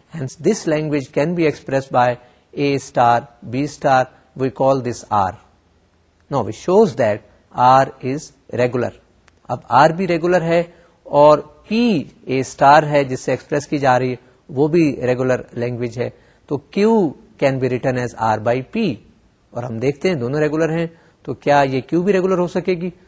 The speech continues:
تو ڈسپروو کرنے کے لیے ہم اس کو نان ریگولر اگر پروو کر دیں تو تھیورم ڈسپروو ہو جائے گا۔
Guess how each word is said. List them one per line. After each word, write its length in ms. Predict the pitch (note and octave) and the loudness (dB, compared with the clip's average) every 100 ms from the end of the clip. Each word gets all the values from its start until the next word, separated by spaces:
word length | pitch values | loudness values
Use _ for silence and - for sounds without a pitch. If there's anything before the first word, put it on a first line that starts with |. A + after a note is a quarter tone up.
| _ - | _ -8
تو 100 | D#3+ | -6
ڈسپروو 480 | C3 F#3 - A#3 A#3 | -2 -4 -2 -2 0
کرنے 340 | G3+ F3 F3 | 2 0 0
کے 120 | - | -2
لیے 180 | D#3+ E3+ | 0 0
ہم 200 | D3 C#3+ | -2 -6
اس 160 | C3+ - | -8 -6
کو 220 | E3+ A3+ - _ _ _ | -2 -2 -6 _ _ _
نان 400 | C#3+ B2 C#3+ F#3 | -8 -2 2 4
ریگولر 300 | E3+ D3 D3+ | 4 4 2
اگر 140 | C#3 C#3 | 2 -2
پروو 260 | - C3 | -4 -6
کر 300 | B2 - C#3 | -4 -2 0
دیں 240 | D3+ D#3+ D3+ - _ | 0 -2 -4 -10 _
تو 80 | - | -12
تھیورم 380 | - C#3+ C#3 B2+ | -2 0 0 -2
ڈسپروو 400 | A#2+ - - C#3+ | -6 -6 -2 0
ہو 120 | B2+ | 0
جائے 200 | A2+ G#2 | 0 -4
گا۔ 60 | F2+ | -8